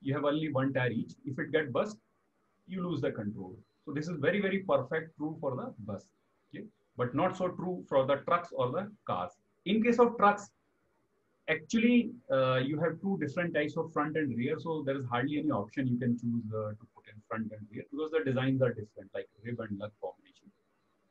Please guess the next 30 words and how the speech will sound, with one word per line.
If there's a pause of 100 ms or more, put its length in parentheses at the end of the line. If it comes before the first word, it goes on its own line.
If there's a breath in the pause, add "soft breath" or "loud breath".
(380)
And
also,
uh,
I
saw
some,
uh,
data
from
the,
uh,
J
P
research. (540)
So
majority
of
the
accident
where
the
tire
burst
was
the
case,
they (100)
found (240)
it
is